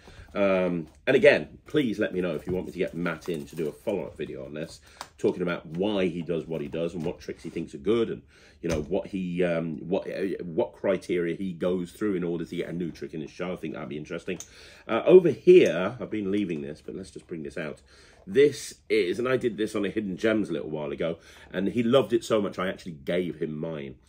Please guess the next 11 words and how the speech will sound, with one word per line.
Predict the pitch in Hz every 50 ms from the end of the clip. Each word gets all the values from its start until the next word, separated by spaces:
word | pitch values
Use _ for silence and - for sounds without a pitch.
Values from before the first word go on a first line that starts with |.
| - - - - - - -
This | 80 90 117 120 117 - - - - - - -
is | 90 87 82 82 82 80 78 78 76 - - - - _ -
a, | 82 87 85 82 80 80 80 80 80 80 80
um, | 78 78 76 76 76 73 73 71 -
Wayne | 78 78 92 107 135 143
Dobson | - 120 92 - - - - - - - _ - - _ _ _ _ _ _ _ _ _ _ _ _ _ _ _ _ _ _ _ - - _ _ - - - - - - - _ _ -
walk | - 82 90 95 113 135 135 120 - -
around | 98 90 87 85 85 85 85 -
smash | - - 98 82 82 - -
and | 76 67
stab | - - 69 - - -